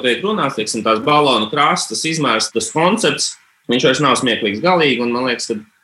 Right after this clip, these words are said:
tu pievērš uzmanību ar tādu humoru ļoti nopietnai tēmai,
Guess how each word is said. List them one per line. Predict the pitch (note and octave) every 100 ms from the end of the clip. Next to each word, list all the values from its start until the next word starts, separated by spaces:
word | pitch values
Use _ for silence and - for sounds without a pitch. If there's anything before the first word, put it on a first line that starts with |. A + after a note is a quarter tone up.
| _
tu | A2+ A2+
pievērš | C#3+ B2 G#2+ D#3+
uzmanību | C#3+ A#2+ A#2 A#2
ar | G#2+
tādu | A#2+ A#2 F#3+
humoru | F#3+ D#3+ C3 B2 A#2+
ļoti | C3+ C#3+ C3 B2+
nopietnai | D3 D3 D#3+ A#2+ G#2
tēmai, | D#3 F3 G3 D3+